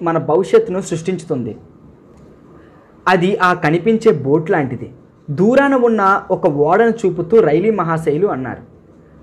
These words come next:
సుదీర్ఘ నౌకాయానం చేసేటప్పుడు మార్గంలో అసంబద్ధం, అత్యల్పం అనిపించే కొన్ని మార్పులతో మనం అచ్చెరువు గొలిపే బ్రెజిల్ చేరుతామా లేక అద్భుతమైన జపాన్ చేరుతామా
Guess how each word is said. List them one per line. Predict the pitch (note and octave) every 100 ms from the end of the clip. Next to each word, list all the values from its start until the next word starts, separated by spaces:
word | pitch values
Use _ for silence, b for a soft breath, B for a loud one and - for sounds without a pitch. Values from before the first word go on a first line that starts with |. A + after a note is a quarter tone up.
| -
సుదీర్ఘ | F3 G3 C#4 B3
నౌకాయానం | G3+ F3 F#3+ A#3 A#3 A3 G#3 F3+
చేసేటప్పుడు | F3+ G3+ F#3 E3 F3 D3 D#3 B B C#3+
మార్గంలో | C#3+ F#3 G#3 A#3 G#3+
అసంబద్ధం, | - C#3 G#3 G3+ F#3 D3+ E3 D#3+ - D3
అత్యల్పం | D#3 - A3 - G3+ E3
అనిపించే | E3+ E3+ E3+ F3
కొన్ని | E3 D#3 D#3
మార్పులతో | C#3 D3 F3 G3+ - D3+ D3+ B B B
మనం | G#3 A3+
అచ్చెరువు | D#3+ D#3+ - B3+ A#3+
గొలిపే | G3+ G3 G3 F#3
బ్రెజిల్ | C3 D#3 D3+ A#3 A#3
చేరుతామా | F3 E3+ E3+ D#3 D3 C#3 B B F3+
లేక | G3 G3+
అద్భుతమైన | D#3 D3 D3 A#3 A#3 A3 E3+
జపాన్ | E3+ - G3 G#3+ F#3+
చేరుతామా | F3 E3 D#3 D3+